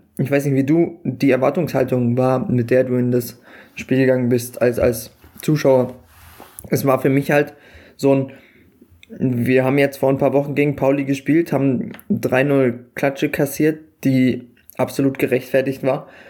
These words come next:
Äh, ich hab das Spiel zwar nicht gesehen, aber ich hab meinen eigenen Podcast gehört und, ähm, <laughs> deshalb war's so, ja,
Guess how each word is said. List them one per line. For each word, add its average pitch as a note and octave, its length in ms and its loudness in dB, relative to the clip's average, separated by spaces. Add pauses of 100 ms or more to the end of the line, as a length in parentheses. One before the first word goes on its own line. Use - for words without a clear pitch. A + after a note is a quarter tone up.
(800)
Äh, B2+ 480 2
ich A#2+ 140 -4
hab B2 120 0
das - 100 -8
Spiel C#3 220 0
zwar C3+ 140 0
nicht B2+ 180 -4
gesehen, C3 360 0
aber B2 520 0 (1000)
ich A#2 100 -4
hab A#2 120 -2
meinen C3 180 0
eigenen B2 240 2
Podcast C3+ 420 -2
gehört C#3+ 480 0
und, B2+ 600 -2
ähm, B2 720 0 (600)
<laughs> A3 760 -2 (920)
deshalb C3+ 720 2 (200)
war's C#3 420 0
so, C3 260 2
ja, C3 400 0